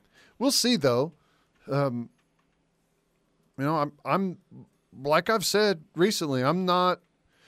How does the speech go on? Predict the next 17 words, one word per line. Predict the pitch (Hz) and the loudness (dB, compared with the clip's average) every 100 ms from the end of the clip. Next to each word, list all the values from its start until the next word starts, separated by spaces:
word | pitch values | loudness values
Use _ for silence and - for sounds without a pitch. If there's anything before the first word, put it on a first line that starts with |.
| _ | _
I, | 147 196 | 4 4
I | 156 214 | 6 4
believe | 190 165 180 175 170 127 | 4 2 4 4 2 0
that | 147 143 127 | 2 2 2
Jackson | 139 175 - 151 | 2 2 2 0
Arnold | 147 160 151 139 123 | 2 2 2 0 -2
is | - 139 139 131 127 110 - - _ _ _ _ - _ _ _ _ _ 135 | -2 0 0 0 -2 -6 -10 -12 _ _ _ _ -20 _ _ _ _ _ -10
going | 117 175 190 165 | 2 4 4 2
to | 147 | -2
be | 165 170 | 2 2
a | |
piece | - 175 - | 2 -2 -2
of | 143 | -2
the | 131 | 0
offense, | 139 160 147 147 135 123 120 - - _ _ _ _ _ _ _ _ _ 127 | 2 2 2 0 0 0 -6 -12 -12 _ _ _ _ _ _ _ _ _ -8
um, | 120 110 113 110 _ - | -8 -8 -10 -14 _ 0
probably | 170 156 165 151 175 175 170 165 | 4 4 2 0 2 2 2 0